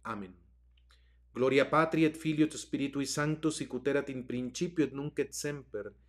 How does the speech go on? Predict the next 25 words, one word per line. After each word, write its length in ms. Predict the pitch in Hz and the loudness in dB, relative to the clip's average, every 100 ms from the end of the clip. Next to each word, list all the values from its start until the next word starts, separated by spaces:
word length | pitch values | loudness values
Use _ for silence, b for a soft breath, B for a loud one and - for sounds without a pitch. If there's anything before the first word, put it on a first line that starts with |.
| _ _ _ - | _ _ _ -4
et 160 | 127 120 | -2 0
in 160 | 120 | 0
saecula 500 | 117 156 156 156 135 | 2 4 4 4 0
saeculorum. 800 | 123 127 - 117 131 135 131 127 - _ _ _ _ 117 | 0 -4 -4 -2 0 0 -2 -8 -16 _ _ _ _ -6
Amen. 320 | 98 92 85 - _ _ _ _ _ _ _ _ b b _ | -6 -8 -18 -20 _ _ _ _ _ _ _ _ b b _
Cor 300 | 139 156 156 | 6 8 8
Iesu 340 | 135 147 147 | 6 4 4
Sacratissimum, 960 | 147 131 123 117 156 147 - 104 101 101 98 _ _ _ - | -2 -2 -2 -2 -4 -4 -4 -6 -8 -10 -14 _ _ _ -2
miserere 560 | 156 170 143 117 107 | 0 2 2 2 0
nobis. 540 | 101 92 95 90 - - _ _ _ _ | -4 -10 -14 -16 -20 -20 _ _ _ _
Cor 260 | - 151 160 | 6 8 8
Maria 320 | 143 123 147 | 6 2 2
Immaculatum, 840 | 143 131 120 110 120 127 - 98 98 95 _ _ _ - | 2 0 -4 -2 -2 -2 -6 -12 -12 -16 _ _ _ 2
ora 240 | 147 131 | 4 4
pro 180 | - 98 | 0 -6
nobis. 520 | 95 90 95 98 - _ _ _ - | -10 -12 -14 -16 -18 _ _ _ -12
In 80 | 117 | -8
nomine 240 | 120 113 | -4 -4
Patris 500 | - 139 147 151 147 | -2 0 0 -2 -4
et 80 | 123 | -6
Filii 280 | - 135 127 | -6 -6 -6
et 80 | 127 | -8
Spiritus 560 | - 127 117 113 - | -10 -6 -6 -8 -10
Sancti. 600 | 143 147 147 - 156 156 - _ _ _ - - | -6 -6 -8 -4 -4 -4 -10 _ _ _ -20 -10
Amén. 440 | 120 110 104 101 | -6 -6 -6 -8